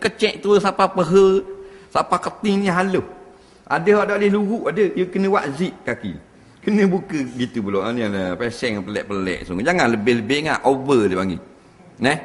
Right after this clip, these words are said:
sederhana dah lah. Walaupun tak pakai jubah pun nak keluar gym. Jangan nebeng. Nak? Ha. Pada boleh duduk. <clears throat> Apa lagi uzur dia?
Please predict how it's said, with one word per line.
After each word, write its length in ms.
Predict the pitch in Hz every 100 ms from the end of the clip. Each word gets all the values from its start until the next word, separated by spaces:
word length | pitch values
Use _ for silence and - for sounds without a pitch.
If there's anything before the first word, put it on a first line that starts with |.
| - - -
sederhana 680 | 160 165 190 180 202 196 113
dah 80 | 123
lah. 200 | 170 143 127 117
Walaupun 320 | 127 135 135
tak 140 | 131
pakai 180 | 139 139 127
jubah 220 | 120 117
pun 120 | 120
nak 120 | 131 -
keluar 300 | 131 127 107
gym. 160 | 101
Jangan 280 | 123 170 113
nebeng. 500 | 107 131 - 170 127 - - - - _
Nak? 180 | 165 - - - - 90
Ha. 120 | 107 110 101 87 76 69 80 - - - _
Pada 240 | 139 156
boleh 140 | 156 160
duduk. 480 | 160 131 87 117 127 - - -
<clears throat> 400 | 120 107 98 65 57 _ _ _ _ _ _ _ _ _ _ _ _ _ - - - - - -
Apa 260 | - 143 208 226
lagi 240 | 208 202
uzur 340 | 196 156 160 123
dia? 120 | 98